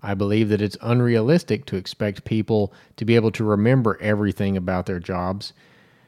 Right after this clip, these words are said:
Uh, you know, my example here was extremely simple,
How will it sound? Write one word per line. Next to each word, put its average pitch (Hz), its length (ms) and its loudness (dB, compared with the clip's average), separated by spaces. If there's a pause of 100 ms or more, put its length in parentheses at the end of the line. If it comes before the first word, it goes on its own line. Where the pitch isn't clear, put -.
(280)
Uh, 101 80 -6
you 101 160 0
know, 98 160 0
my 101 340 0
example 95 520 0
here 95 240 0
was 87 220 -2
extremely 95 540 0
simple, 135 540 2